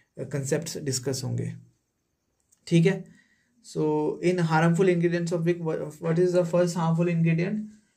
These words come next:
Uh, if it is present in excess, uh, if, uh, it is not in adequate amount,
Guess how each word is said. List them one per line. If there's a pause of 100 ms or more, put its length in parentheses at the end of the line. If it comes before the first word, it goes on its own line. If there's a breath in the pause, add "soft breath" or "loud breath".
(200)
Uh,
if
it
is
present
in
excess, (680)
uh,
if,
uh,
it
is
not
in
adequate
amount,